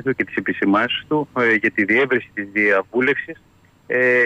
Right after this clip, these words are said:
και την ουσιαστική συμμετοχή των φορέων και των πολιτών για το ειδικό πολεοδομικό σχέδιο.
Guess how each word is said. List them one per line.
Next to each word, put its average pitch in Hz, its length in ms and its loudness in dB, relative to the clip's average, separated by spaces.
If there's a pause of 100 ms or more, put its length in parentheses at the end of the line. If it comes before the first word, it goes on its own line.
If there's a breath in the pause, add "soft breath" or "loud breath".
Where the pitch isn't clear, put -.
(160)
και 120 120 -2
την 127 160 2
ουσιαστική 117 560 -2
συμμετοχή 120 400 -2
των 131 140 -2
φορέων 131 240 0
και 135 60 0
των 117 80 -8
πολιτών 147 460 -2
για 123 120 0
το 123 100 -2
ειδικό 107 280 0
πολεοδομικό 113 560 -2
σχέδιο. 98 380 -2